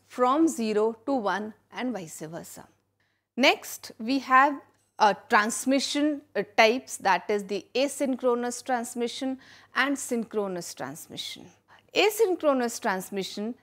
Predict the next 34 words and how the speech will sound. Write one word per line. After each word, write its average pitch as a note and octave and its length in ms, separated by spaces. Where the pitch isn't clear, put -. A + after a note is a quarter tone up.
the G3 160
data A#3+ 440
transmission A#3 760
is G#3 220
done G#3 420
character A#3+ 640
by G3 200
character. C3 580
As D#4+ 400
you D4 220
are D4 160
typing B3 580
on A3+ 180
the G#3+ 100
keyboard, G3+ 600
the A#3+ 120
data G3+ 340
is G3+ 160
being F#3 260
transmitted. E3+ 680
There A3+ 160
is C#4+ 120
no E4+ 120
grouping B3+ 580
of G#3+ 200
data. - 320
On D4 180
the E4+ 260
other D4+ 260
hand, C#4+ 420
in B3+ 160
synchronous D#4+ 840
transmission, F3+ 760
first A3+ 500